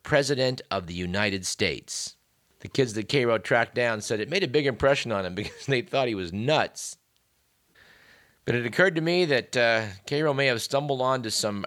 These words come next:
burning lifetime desire of a very, very adept,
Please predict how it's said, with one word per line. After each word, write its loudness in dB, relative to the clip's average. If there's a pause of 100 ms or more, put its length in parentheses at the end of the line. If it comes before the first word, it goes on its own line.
burning 0
lifetime 0
desire 2
of -2
a -6
very, 2
very 0 (340)
adept, 2